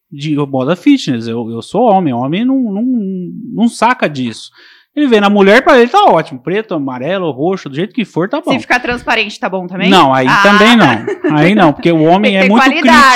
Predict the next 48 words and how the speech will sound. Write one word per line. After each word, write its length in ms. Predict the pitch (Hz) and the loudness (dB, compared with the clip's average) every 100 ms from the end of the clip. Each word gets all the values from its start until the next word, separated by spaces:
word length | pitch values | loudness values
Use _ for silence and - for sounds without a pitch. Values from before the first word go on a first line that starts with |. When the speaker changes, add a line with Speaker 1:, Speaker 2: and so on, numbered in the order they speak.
| 226 | 2
Speaker 1:
crítico 120 | 330 | 0
pra 100 | 247 | 2
essas 260 | 269 - | 2 2
Speaker 2:
então, 120 | 226 214 | 2 4
Speaker 1:
coisas. 280 | 180 139 107 | 4 4 2
Speaker 2:
com 40 | |
certeza. 480 | 107 220 226 208 190 | 0 -4 -2 -4 2
Speaker 1:
Hoje 240 | 269 302 269 | 2 4 4
mesmo 300 | 254 254 262 | 4 2 -2
eu 120 | 254 | -2
vi 120 | 208 | -2
uma, 280 | 214 214 185 | -2 -2 -2
uma, 200 | 175 165 | -2 -2
uma 280 | 160 156 143 | 0 -2 -4
mulher 420 | 143 143 143 151 - | -4 -4 -4 -6 -8
com 80 | 185 | -8
uma, 300 | 180 156 143 - | -4 -4 -6 -12
uma 260 | 135 143 | -8 -6
legging, 420 | 127 127 147 175 | -4 -4 -6 -8
ela 160 | 170 165 | -8 -8
tava 440 | 160 165 165 180 165 | -4 -4 -2 -4 -4
quase 400 | - 151 190 220 | -2 0 0 -4
nua, 480 | 233 196 196 226 - _ _ _ _ | -4 -4 -6 -10 -14 _ _ _ _
sendo, 380 | - 156 151 214 _ | -10 -4 -4 -4 _
e 220 | 160 139 143 | -4 -2 2
era 200 | 214 302 | 2 2
preto, 440 | - 233 190 - | 2 2 2 -2
hein? 100 | 190 | -2
Speaker 2:
Aham. 500 | 240 247 202 196 214 | -2 -2 -4 -4 -8
Speaker 1:
Porque 160 | 175 180 | -8 -6
de 160 | 214 269 | -2 0
longe, 440 | 214 269 262 180 | 2 2 2 0
quando 200 | 185 180 | -2 0
bate 320 | 170 156 - | 0 0 -2
o 60 | 139 | -12
sol, 560 | - 208 220 165 117 | -2 2 4 4 0
dá 140 | 131 160 | -4 -4
pra 160 | 147 | -4
você 320 | 135 135 - 170 | -6 -8 -8 -8
ver 140 | 170 | -6
a 60 | 220 | -6
pessoa. 380 | 131 - 110 | -8 -10 -6
Speaker 2:
Não, 240 | 214 233 185 | 0 0 0
com 160 | 175 | -6
certeza. 640 | 170 185 196 254 190 185 165 | -12 -14 -10 -6 -6 -8 -10
Speaker 1:
E, 340 | 165 143 151 143 | -4 -2 2 2
e 40 | |
essa, 340 | 165 165 - | 2 0 -8